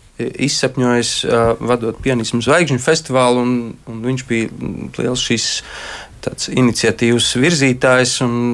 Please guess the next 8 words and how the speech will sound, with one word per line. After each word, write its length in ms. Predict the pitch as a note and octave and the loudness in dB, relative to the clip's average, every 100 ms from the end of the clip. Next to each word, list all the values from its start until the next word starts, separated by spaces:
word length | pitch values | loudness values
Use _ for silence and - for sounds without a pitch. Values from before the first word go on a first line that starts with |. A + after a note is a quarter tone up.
| - | -2
un, 240 | A#2+ B2 B2 | -4 -2 0
ā, 160 | B2 A#2+ A#2+ | 0 2 0
motors 640 | A2+ - D3 E3+ C3+ B2 - | 0 2 2 2 2 2 2
šai 160 | B2 | 2
lietai 320 | A#2+ C#3 C3 G#2 | 4 2 2 0
par 200 | - - - | 0 -8 -12
koncertu 420 | - C3 C#3+ C3 A2 | -2 0 2 0 2
zāli, 400 | A#2+ B2 C3 | 4 4 2